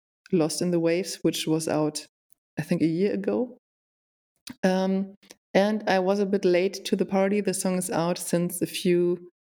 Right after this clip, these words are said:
weeks already. Uh, Caliban released a song that is called Dystopia, um, from their upcoming album, which is, I think, also called Dystopia. And that song is really, really good. And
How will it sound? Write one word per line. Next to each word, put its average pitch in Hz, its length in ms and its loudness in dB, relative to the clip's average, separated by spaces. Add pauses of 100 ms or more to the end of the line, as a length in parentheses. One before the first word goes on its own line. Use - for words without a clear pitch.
(200)
weeks 196 260 0
already. 180 580 0 (380)
Uh, 170 180 2
Caliban 170 680 0 (260)
released 175 500 0
a 175 100 2
song 160 380 0
that 156 300 0
is 156 420 0 (180)
called 156 520 0
Dystopia, 165 840 -2 (800)
um, 170 600 0
from 170 180 2
their 160 180 2
upcoming 160 400 0
album, 170 340 0
which 160 200 0
is, 170 240 -2
I 269 100 0
think, 247 280 -4
also 247 240 -4
called 160 280 -4
Dystopia. 170 540 -2 (380)
And 180 240 2 (380)
that 170 200 2
song 160 360 0
is 151 320 0 (220)
really, 160 260 4
really 151 260 0
good. 147 440 0
And 147 280 2